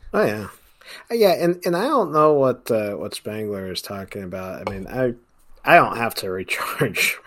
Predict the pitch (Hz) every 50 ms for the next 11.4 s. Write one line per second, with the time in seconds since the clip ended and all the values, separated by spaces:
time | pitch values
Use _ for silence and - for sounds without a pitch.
0 | - - 127 - - - - 123 101 92 - - 131 113 - - 135 135 123 127
1 | 123 147 123 - - 131 131 131 135 139 135 135 - - - - - - - -
2 | 135 135 156 175 147 127 123 117 113 113 117 117 123 123 - - - - _ _
3 | _ _ _ _ - - - - - - - - _ _ _ _ _ _ _ _
4 | - - - - - - - 208 202 196 202 202 185 180 - - 180 165 165 -
5 | - 170 160 - - - - - - - - 160 143 - - 139 131 127 120 131
6 | 139 143 139 147 139 - - 143 139 131 - - 120 117 113 117 113 113 113 -
7 | 117 110 104 104 104 104 101 101 101 98 - - - 92 104 104 101 101 101 101
8 | 101 101 98 98 95 95 95 95 - - - - - 90 92 90 90 87 90 92
9 | _ - 90 - - - 101 95 - - 98 87 92 92 - _ - 98 - -
10 | - 98 92 90 82 90 92 90 90 87 85 80 - - 90 85 - - - 101
11 | 92 90 90 87 87 87 87 85